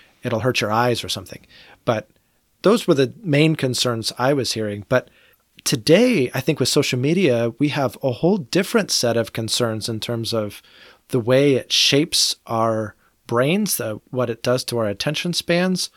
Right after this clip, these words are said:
what it does to our conception of reality, what it does to our own self-image, like all of these things.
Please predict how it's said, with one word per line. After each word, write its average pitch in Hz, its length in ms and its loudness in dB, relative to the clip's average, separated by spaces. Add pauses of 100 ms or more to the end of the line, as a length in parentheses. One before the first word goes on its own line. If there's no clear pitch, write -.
(440)
what 123 240 0
it 117 160 0
does 120 440 2
to 120 340 -2
our 117 240 0
conception 139 640 -2
of 110 140 -2
reality, 131 640 0 (480)
what 123 160 2
it 117 140 -2
does 120 400 2
to 117 380 0
our 117 280 -2
own 127 200 0
self-image, 139 920 -2 (380)
like - 220 0
all 208 220 2
of 170 260 -6
these 202 240 0
things. 151 320 2